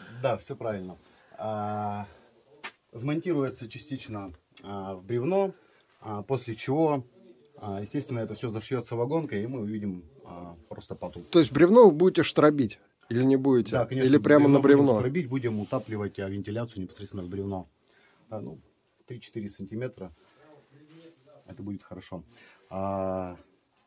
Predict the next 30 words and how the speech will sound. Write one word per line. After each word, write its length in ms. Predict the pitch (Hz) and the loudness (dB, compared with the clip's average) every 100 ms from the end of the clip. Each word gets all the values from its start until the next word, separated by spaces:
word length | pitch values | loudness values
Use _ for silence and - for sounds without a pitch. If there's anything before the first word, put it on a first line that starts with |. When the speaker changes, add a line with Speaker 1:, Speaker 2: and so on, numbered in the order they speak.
| _ - - - - | _ -20 -20 -20 -8
Speaker 1:
когда 240 | 139 143 | -2 0
все 160 | - 135 | 0 -2
смонтируется, 680 | - 117 120 196 180 151 107 | -4 -4 -2 0 0 -2 -4
вентиляция, 800 | 107 110 135 175 - 123 110 104 90 | -6 -2 0 -2 -2 -2 -2 -4 -6
а, 220 | 101 98 | -8 -8
система 600 | 101 - - 113 104 92 - - | -10 -14 -8 -6 -6 -8 -12 -12
дымоотведения, 840 | 110 104 95 110 143 170 143 120 - _ - | -8 -8 -8 -4 -2 0 -2 -6 -12 _ -10
а, 220 | 104 107 | -6 -2
мы 140 | 156 | -2
будем 280 | 143 143 123 | -2 -2 -2
ее 140 | 123 120 | -2 -4
подключать 600 | 113 - 113 156 139 - | -8 -10 -6 -4 -4 -6
к 80 | 120 | -8
нашим 320 | 120 - 98 | -8 -6 -8
патрубкам, 600 | - 170 165 - 123 110 - - - 139 _ _ - | -8 -8 -12 -12 -10 -10 -12 -20 -20 -20 _ _ -18
а, 140 | 101 | -16
к 60 | 101 | -12
нашим 300 | 113 110 110 | -10 -10 -10
патрубкам, 560 | 104 113 107 - 101 90 _ _ _ _ _ _ _ | -10 -10 -12 -16 -16 -16 _ _ _ _ _ _ _
а, 420 | 98 95 95 92 | -14 -12 -10 -12
за 120 | 90 | -14
счет 160 | 92 107 | -14 -16
чего 400 | - 131 147 123 _ | -12 -8 -8 -10 _
она 200 | - 95 | -12 -10
будет, 240 | 95 101 98 _ _ _ _ _ | -8 -10 -12 _ _ _ _ _
а, 420 | 92 90 95 95 | -10 -8 -6 -4
работать, 440 | 110 123 143 110 - | -4 -2 -4 -6 -8
и 60 | 98 92 - | -10 -6 -2
тяга 220 | 123 110 | -2 -2
будет, 260 | 107 104 | -6 -6